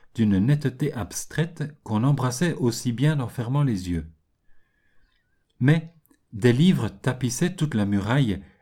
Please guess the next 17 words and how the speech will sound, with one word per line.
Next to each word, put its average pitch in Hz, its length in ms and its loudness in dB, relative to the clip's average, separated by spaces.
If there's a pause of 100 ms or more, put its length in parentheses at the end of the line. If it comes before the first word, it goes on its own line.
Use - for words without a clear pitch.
(160)
et 123 100 2
sans 131 200 2
doute 120 240 -4
aussi 139 460 -2
toutes 160 220 -2
les 107 100 -2
pièces 127 260 -2
du 107 120 -8
petit 104 340 -8
appartement. 98 720 -6 (840)
Encastré 110 720 0
entre 110 340 -4
les 104 120 2
rayonnages, 107 680 2 (500)
dissimulé 113 680 2
dans 101 200 0
l'ombre, 107 440 0